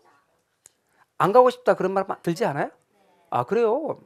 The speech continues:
"안 가고 싶어. 움직이기도 싫고. 아, 비도 많이 오고. 아이고." 비 온다 하고 좋아하는 거는 이제 어릴 때는 뭐 비 맞고도 좋아하고 그렇지만 어른들은 바깥, 어떤 거 좋아해? 차 마시면서 비 오는 모습을 보는 건 좋아하는데 비 맞고 다니는 건 별로 안 좋아하셔.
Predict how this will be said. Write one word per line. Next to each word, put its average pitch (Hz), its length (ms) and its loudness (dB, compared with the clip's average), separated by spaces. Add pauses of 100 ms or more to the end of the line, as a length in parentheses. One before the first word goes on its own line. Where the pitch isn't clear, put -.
"안 - 140 -12
가고 170 220 -8
싶어. - 280 -14
움직이기도 170 460 -14
싫고. - 340 -14
아, 170 280 -8
비도 160 220 -6
많이 147 180 -4
오고. 147 160 -16
아이고." 185 280 -18 (840)
비 - 160 0
온다 277 320 4
하고 175 160 0
좋아하는 208 420 6
거는 156 420 -4
이제 131 160 -10
어릴 196 320 0
때는 139 560 -6
뭐 143 200 -12
비 - 120 -6
맞고도 151 380 -2
좋아하고 139 340 -8
그렇지만 131 400 -16
어른들은 151 440 -2 (360)
바깥, - 280 -6 (340)
어떤 226 260 0
거 190 100 -2
좋아해? 135 340 -4
차 - 160 -4
마시면서 180 440 0
비 - 140 -6
오는 226 260 0
모습을 190 300 0
보는 175 200 -2
건 226 120 -4
좋아하는데 131 540 -4 (300)
비 233 140 -2
맞고 233 260 6
다니는 170 280 2
건 190 80 2
별로 147 180 -2
안 - 100 -2
좋아하셔. 151 320 -8